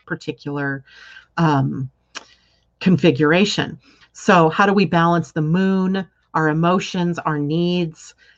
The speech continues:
the way we want to grow and expand, our optimism? This is a very optimistic full moon, and against our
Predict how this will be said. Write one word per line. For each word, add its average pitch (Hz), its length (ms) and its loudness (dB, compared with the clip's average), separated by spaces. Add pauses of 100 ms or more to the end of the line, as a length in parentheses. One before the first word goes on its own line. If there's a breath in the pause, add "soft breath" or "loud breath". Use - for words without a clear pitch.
the 165 100 0
way 170 200 4
we 175 140 2
want 156 160 0
to 151 60 -4
grow 160 340 2
and 165 100 0
expand, 170 640 -2
our 151 280 -4
optimism? 202 840 4
This 165 180 -6
is 139 140 -10
a 151 40 -6
very 170 340 0
optimistic 151 680 -8
full 151 220 -6
moon, 185 400 -4 (480 soft breath)
and 180 360 2 (260)
against 190 520 0 (100)
our 170 460 0